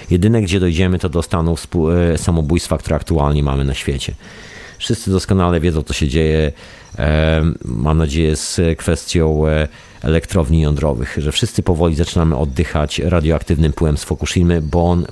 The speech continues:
powoli się rozkręca gdzieś w bardzo wysokich, e, em, warstwach chmur i o-, i okręca się dookoła całej Ziemi, se razem z deszczem powoli zaczyna spadać wszędzie.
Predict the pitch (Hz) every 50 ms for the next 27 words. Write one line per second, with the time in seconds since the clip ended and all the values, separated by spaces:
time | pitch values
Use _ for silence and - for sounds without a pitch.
0 | - - 139 135 110 92 90 85 87 95 - - 107 101 107 - - - - 123
1 | 120 117 110 - - 78 78 78 - - - - - - - - - - 85 82
2 | 76 87 87 76 80 78 90 90 85 85 90 80 76 - - 90 80 - - 80
3 | - - - 90 85 85 85 82 80 - - - - - - - - - - -
4 | - - - - - 80 90 87 87 85 87 85 85 87 87 87 87 87 90 87
5 | 85 - - _ _ - - - - - - - - - - - - - - -
6 | - 90 82 92 87 82 - - 90 85 - - - 101 82 73 78 92 92 95
7 | 98 95 - - 80 95 104 101 - 135 131 123 - 92 80 95 82 85 80 73
8 | - 82 80 80 - 82 78 82 82 76 76 78 73 78 98 - - 104 107 104
9 | 101 98 90 110 101 87 76 87 82 - - - 104 95 - 101 87 92 87 87
10 | 90 104 98 - 95 90 87 - - 95 98 101 98 - - - 110 101 82 67
11 | 65